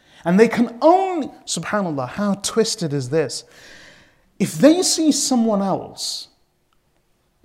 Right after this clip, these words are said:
being good, doing good,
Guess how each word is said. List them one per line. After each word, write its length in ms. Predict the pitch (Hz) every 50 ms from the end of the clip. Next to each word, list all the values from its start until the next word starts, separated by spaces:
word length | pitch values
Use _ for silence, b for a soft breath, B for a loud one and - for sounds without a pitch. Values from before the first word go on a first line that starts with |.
| - _ _ _ _ 131 - -
being 460 | _ 285 294 277 240 185 156 139 120
good, 340 | - - - 76 - - - - _ _ _ _ _ _ _ _ _ - _ -
doing 400 | 226 233 196 139 110 98 95 -
good, 340 | - - - - - -